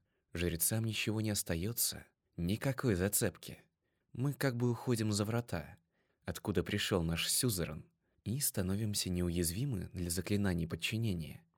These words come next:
как и он сам». Бенг вздохнул и, покосившись на неподвижно застывшего Луфа, сказал: «Люди часто становятся клятвопреступниками. А если вы нарушите клятву,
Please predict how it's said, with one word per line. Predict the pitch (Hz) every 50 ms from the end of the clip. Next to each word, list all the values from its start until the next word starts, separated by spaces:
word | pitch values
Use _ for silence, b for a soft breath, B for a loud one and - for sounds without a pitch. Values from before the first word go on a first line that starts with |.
| _ _ _ _
как | - - 90 - -
и | 120
он | 123 123
сам». | 123 - - 98 85 - - - - _ _ _ _ _ _ _ -
Бенг | 110 110 160 175 165 135 117 -
вздохнул | 98 92 92 98 90 - - 127 135 131 104
и, | 90
покосившись | - - - 92 87 - - - 107 - - - 90 - -
на | 87
неподвижно | 82 82 80 - 85 82 85 98 123 120 113 92 90
застывшего | 87 85 82 - - 113 104 - - - 82 80
Луфа, | 78 90 104 - - 87
сказал: | - - - - 113 107 107 95 71 - - _ _ _ _ _ _
«Люди | - 82 82 104 123 120 131
часто | 123 - - 165 160 - - 101
становятся | - - 104 107 113 101 87 - - 87
клятвопреступниками. | - 82 80 85 82 82 87 92 - - - 120 - 92 82 - - 78 73 65 - - _ _ _ _ -
А | -
если | 87 107 156 156 - 139
вы | 127 139
нарушите | 135 143 151 151 123 - 104 - 127 110
клятву, | - 147 131 - - - 67 - -